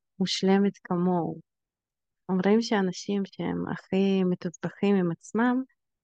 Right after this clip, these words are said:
הם בדרך כלל מחפשים בני זוג הכי מושלמים. מה לעשות עם כל זה? איך לחיות עם זה באמת? זו השאלה ששאלתי את עצמי במשך שנים.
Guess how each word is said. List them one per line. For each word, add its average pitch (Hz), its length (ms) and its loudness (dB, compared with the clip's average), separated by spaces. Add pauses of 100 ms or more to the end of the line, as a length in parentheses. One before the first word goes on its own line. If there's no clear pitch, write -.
הם 180 160 0
בדרך 196 340 2
כלל 185 180 0
מחפשים 185 640 -2
בני 175 220 0
זוג 190 260 0
הכי 180 240 -6
מושלמים. 170 640 -2 (2000)
מה 240 80 6
לעשות 269 420 4
עם 240 100 -2
כל 196 260 -4
זה? - 200 -10 (360)
איך 233 240 2
לחיות 233 520 4
עם 226 140 6
זה 208 160 2
באמת? 202 480 0
זו 226 220 -2
השאלה 202 500 -2 (200)
ששאלתי 190 1300 -2
את 240 80 -4
עצמי 196 300 -2
במשך 202 440 0
שנים. 185 580 -2